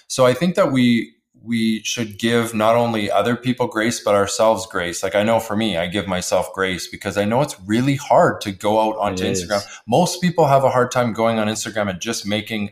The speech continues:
Speaker 1: one video, let alone putting out a video where, you know, a bunch of people are gonna see it and it's counter narrative and you know you're gonna get hate from it. So
Speaker 2: <laughs>
Speaker 1: I think we, we do need to have a level of grace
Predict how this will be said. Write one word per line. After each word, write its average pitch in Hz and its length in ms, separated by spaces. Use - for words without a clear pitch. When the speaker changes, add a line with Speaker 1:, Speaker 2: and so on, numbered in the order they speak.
Speaker 1:
one 104 360
video, 101 480
let 110 220
alone 113 440
putting 120 220
out 113 160
a 104 80
video 104 540
where, 101 520
you 117 80
know, 104 160
a - 20
bunch 113 280
of 117 80
people 117 200
are 104 80
gonna 101 140
see 135 240
it 117 180
and 135 200
it's 139 160
counter 127 420
narrative 104 400
and 101 100
you 98 120
know 107 300
you're 104 140
gonna 98 200
get 92 160
hate 156 320
from 98 240
it. - 200
So 117 200
Speaker 2:
<laughs> 117 640
Speaker 1:
I 120 120
think 165 300
we, 175 360
we 131 160
do 127 340
need 127 240
to 123 160
have 117 240
a 117 80
level 104 380
of 92 180
grace 92 560